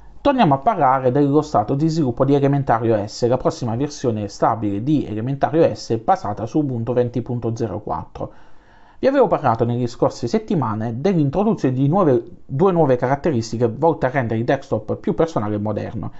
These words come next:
La prima era il colore degli accenti, la seconda lo stile scuro. Quest'ultimo stile scuro è diventato oramai la norma sia lato desktop che lato mobile, tranne che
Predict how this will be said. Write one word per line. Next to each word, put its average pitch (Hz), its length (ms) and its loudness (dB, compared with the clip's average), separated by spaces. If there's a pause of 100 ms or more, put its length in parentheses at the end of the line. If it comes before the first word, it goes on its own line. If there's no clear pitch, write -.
(280)
La 139 100 0
prima 135 360 2 (300)
era 170 300 2
il 113 120 -2
colore 131 300 4
degli 208 180 -2
accenti, 117 340 -4
la 208 120 2
seconda 113 360 0
lo 110 120 -2
stile 110 260 -4
scuro. 95 500 -8 (440)
Quest'ultimo 170 540 2
stile 170 240 0
scuro 151 300 4
è 117 40 0
diventato 127 400 0
oramai 127 340 2
la 117 80 0
norma 120 320 2
sia 156 140 2
lato 139 180 2
desktop 120 460 0
che 123 120 0
lato 131 220 2
mobile, 107 540 -2 (140)
tranne 107 340 -2
che - 320 -6